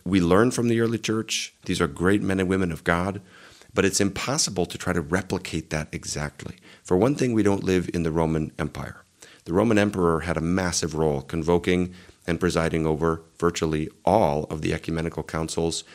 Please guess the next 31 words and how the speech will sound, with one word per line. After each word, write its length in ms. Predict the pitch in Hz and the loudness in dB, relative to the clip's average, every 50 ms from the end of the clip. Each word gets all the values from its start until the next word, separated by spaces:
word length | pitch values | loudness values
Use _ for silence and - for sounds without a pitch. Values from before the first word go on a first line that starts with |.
| - - _ _ _ _ _ _ - | -20 -20 _ _ _ _ _ _ -2
The 80 | - | 2
Roman 200 | 87 87 87 87 | 4 4 4 4
emperor 260 | 87 85 - 87 85 82 | 4 2 2 4 2 2
is 100 | 82 - | 2 0
called 220 | - 82 82 82 | 0 -2 -2 0
the 80 | 78 78 | -2 -4
co-ruler 800 | - - - - 85 87 82 78 80 82 85 85 87 85 85 82 | -6 -6 -4 -2 0 0 0 0 0 0 0 0 0 -2 -4 -4
with 340 | 82 - 78 85 85 - - | -4 0 0 0 0 -2 -4
God, 400 | 78 76 76 76 80 78 76 - | -2 -2 -2 -2 -6 -8 -10 -12
so 220 | - - - - 82 | -12 -10 -6 -4 -2
on 80 | 82 | -2
and 120 | 80 78 - | -2 -2 -4
so 140 | - 82 | -6 -6
forth. 380 | 80 - - 85 80 82 - - - - - - - - _ _ - - _ | -6 -6 -4 -4 -4 -4 -6 -12 -20 -20 -20 -20 -20 -20 _ _ -20 -12 _
Well, 200 | - 80 85 107 | -2 0 0 0
the 120 | 131 113 82 | 0 0 0
Roman 240 | 87 95 104 98 | 0 0 0 0
Empire 320 | 101 117 - 98 92 92 92 | -2 -2 -2 -2 -2 -2 -2
can 160 | 90 - 87 | -2 0 2
go 180 | 78 90 92 92 | 4 6 6 6
away, 300 | 92 85 87 90 104 127 | 6 4 4 2 2 0
but 140 | 131 113 | -2 -2
the 100 | 87 80 | -4 -4
church 340 | - - - - - - - | -4 -2 -2 -2 -2 -2 -4
keeps 260 | - - 95 92 - | -2 -2 -4 -2 -2
rolling 300 | - 80 85 90 95 95 | 0 0 2 2 2 0
forward, 460 | 87 - 110 127 135 104 87 85 85 92 | 2 4 4 4 4 4 2 2 2 2
but 120 | 90 82 | 0 0
it 100 | 90 90 | 0 0
changes 440 | - - 80 82 87 95 104 107 113 | -2 -2 -2 -2 0 -2 -2 -2 -2
massively. 580 | 87 104 160 208 - - - - - - - | -4 -4 -4 -4 -6 -8 -8 -10 -14 -16 -16